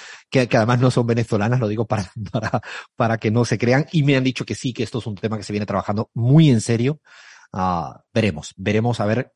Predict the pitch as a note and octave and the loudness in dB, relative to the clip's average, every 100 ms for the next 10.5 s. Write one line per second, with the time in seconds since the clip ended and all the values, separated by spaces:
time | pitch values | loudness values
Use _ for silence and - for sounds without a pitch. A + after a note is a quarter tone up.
0 | - C3+ C#3+ - G#2+ A#2 F2+ F2 E2+ - | -2 0 0 -4 -4 -2 -4 -8 -14 -20
1 | - - - - C#3+ C#3 C#3 C3+ C3+ D#3+ | -20 -20 -20 -8 0 4 4 4 4 4
2 | A#3 A#3+ B3 - E3+ G#2 D#2+ G#2+ A#2 A#2 | 4 4 4 4 4 4 -2 -2 2 2
3 | A2+ A2 A2 G#2+ A2 D3+ E3+ G3 F#3 D#3 | 2 2 2 0 2 2 2 2 4 4
4 | G#2 D#2+ _ _ - F3 F#3 G#3 D4 G3+ | 2 -2 _ _ 2 4 6 6 8 6
5 | G#3 E3 D#3 D3 C#3 C3 B2 A2 G#2+ A#2+ | 8 6 6 6 4 2 2 -2 -4 -8
6 | B2 A#2+ - C3+ G#2+ A2+ G#2+ B2+ A#2 A2 | -4 -2 0 0 0 0 0 2 2 0
7 | A2+ A#2+ G#2+ G2+ - A#2+ C3 B2+ D3+ B2+ | 0 0 -2 -4 -4 0 2 2 0 -2
8 | F#2 A#2+ A#2 G#2 G#2+ A2+ G#2 G2+ F#2+ G#2+ | -2 0 2 2 2 0 0 -2 -2 -4
9 | - B2+ A#2+ - G2+ G#2 G#2+ A2+ G2+ G2+ | 0 2 2 0 0 2 2 0 0 -2
10 | G2+ G#2+ G2+ G#2+ G2+ | 0 0 0 -2 -2